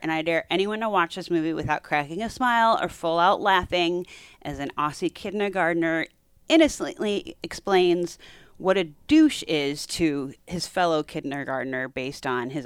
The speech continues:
uncle's crude earlier description.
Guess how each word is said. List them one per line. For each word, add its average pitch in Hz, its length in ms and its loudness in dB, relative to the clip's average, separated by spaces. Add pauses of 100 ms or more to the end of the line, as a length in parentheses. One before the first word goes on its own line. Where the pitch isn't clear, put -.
uncle's - 460 -8
crude 262 640 -2
earlier 156 340 2
description. - 760 -12